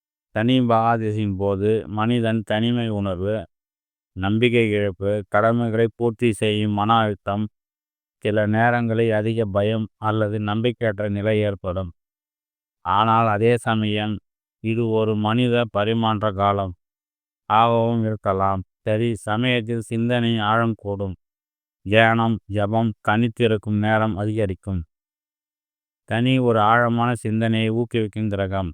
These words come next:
அதனால் இந்த திசையை நமக்குள் உள்ள உண்மையான நான் யார் என்பதை புரிந்து கொள்கின்ற நேரமாக மாறும். தீர்வு மற்றும் பரிகாரங்கள்.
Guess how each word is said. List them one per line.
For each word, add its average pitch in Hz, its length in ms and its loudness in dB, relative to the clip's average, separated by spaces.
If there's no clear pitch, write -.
அதனால் 110 440 2
இந்த 120 160 2
திசையை 110 380 0
நமக்குள் 110 520 -2
உள்ள 107 280 -2
உண்மையான 117 520 0
நான் 104 300 2
யார் 120 240 4
என்பதை 113 360 0
புரிந்து 113 440 0
கொள்கின்ற 104 540 -2
நேரமாக 110 580 0
மாறும். 95 420 -2
தீர்வு 127 400 6
மற்றும் 107 360 -2
பரிகாரங்கள். 98 720 0